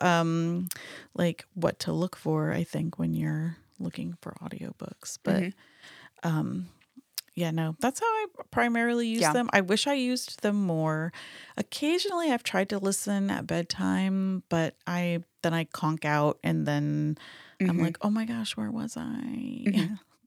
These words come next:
Speaker 2: Yeah.
Speaker 1: And I primarily listen digitally, and I think most people are starting to do that these days.
Speaker 2: Mm-hmm.
Speaker 1: But, like, we,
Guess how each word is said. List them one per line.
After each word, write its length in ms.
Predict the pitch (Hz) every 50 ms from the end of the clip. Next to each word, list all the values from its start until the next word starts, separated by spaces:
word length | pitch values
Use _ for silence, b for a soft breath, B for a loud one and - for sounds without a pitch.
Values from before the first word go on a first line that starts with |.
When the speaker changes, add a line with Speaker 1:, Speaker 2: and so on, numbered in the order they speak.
| - -
Speaker 2:
Yeah. 200 | - 165 147 139 160 B 233 B -
Speaker 1:
And 140 | 214 214 208
I 100 | 208 214
primarily 800 | - - 214 214 220 220 220 220 226 233 233 240 240 247 - - - -
listen 340 | - 180 175 - 226 226 220
digitally, 520 | 196 156 151 151 147 151 151 151 151 151 -
and 120 | - 180 180
I 80 | 185
think 220 | 185 - 220 - -
most 260 | 175 170 175 175 - _ _ _ _ _ _ _ _
people 260 | - 247 247 - -
are 80 | 254 247
starting 300 | - - 240 240 247 247
to 100 | - 240
do 160 | 233 226 233
that 240 | 233 233 233 233 -
these 220 | 247 233 233 208
days. 240 | 208 196 190 156 156
Speaker 2:
Mm-hmm. 40 | 165 202
Speaker 1:
But, 20 |
like, 160 | 208 196 196
we, 240 | 214 220 220 220 214